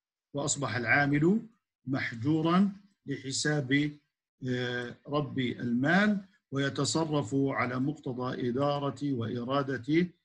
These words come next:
رب المال. الآن هذه الحالة الثالثة ال-، آه، التي هي، آه، ما قبل العمل أجرة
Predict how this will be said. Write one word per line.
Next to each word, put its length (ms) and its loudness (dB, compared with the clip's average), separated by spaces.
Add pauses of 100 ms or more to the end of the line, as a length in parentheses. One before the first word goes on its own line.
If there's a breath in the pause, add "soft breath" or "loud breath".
(240)
رب 240 0
المال. 260 -2 (380)
الآن 480 4
هذه 600 6
الحالة 420 4
الثالثة 720 2
ال-، 420 -2 (400)
آه، 320 -2
التي 400 4 (180)
هي، 200 6 (480 loud breath)
آه، 140 4
ما 360 6
قبل 720 4 (1500)
العمل 500 8
أجرة 380 4